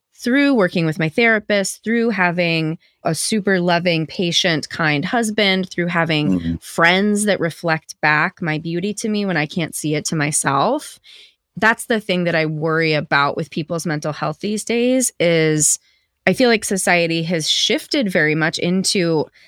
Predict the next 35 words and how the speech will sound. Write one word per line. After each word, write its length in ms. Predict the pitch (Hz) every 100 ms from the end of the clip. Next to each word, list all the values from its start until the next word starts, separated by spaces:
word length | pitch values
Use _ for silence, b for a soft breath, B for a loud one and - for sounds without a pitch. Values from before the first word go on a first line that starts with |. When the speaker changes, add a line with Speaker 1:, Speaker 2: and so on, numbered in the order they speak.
| b
Speaker 1:
like, 240 | 170 165 - _ _ _ _ _ -
the 80 | 208
pandemic 500 | 220 220 196 233 254
changed 460 | - 180 165 196 240
us. 400 | 254 285 - -
And 120 | 190
for 60 | 226
some 160 | 214 370
of 140 | 392
us, 140 | 226 196
it 100 | 170
changed 340 | - 190 170 170
us 160 | 160
in 120 | 170 165
ways 260 | 156 156
that 100 | -
we're 140 | 165 160
like, 160 | 151 -
"Yes, 400 | 175 185 160 -
we 160 | 175 180
need 160 | 180
to 60 | 156
help 280 | - 208 -
people 320 | 196 - 156
more." 420 | 156 120 - - b b b -
But 100 | 175
a 60 |
lot 240 | 165 175 247
of 60 |
people 260 | - 202 165
have 100 | 147
been 140 | 156
changed 380 | 151 170 156 -
to 80 | 160
say, 480 | - 156 151 147